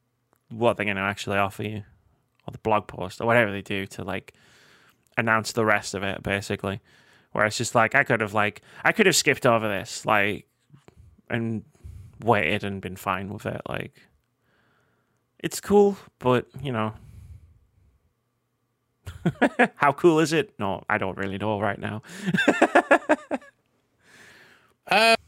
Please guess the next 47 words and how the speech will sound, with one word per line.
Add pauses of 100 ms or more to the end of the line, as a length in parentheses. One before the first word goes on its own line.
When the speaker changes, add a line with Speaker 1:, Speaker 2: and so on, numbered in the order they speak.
Speaker 2:
yeah,
I
see
where
you're
coming
from. (160)
From
a
certain
point,
there's
no
doubt
about
that.
But
at
the
same
time,
I
think,
like, (300)
this
is,
this, (260)
this
whole
thing
speaks
to
the
PlayStation
gamers,
the
ones
who
are
all
in
that
ecosystem, (400)
and,
uh,
they,
uh,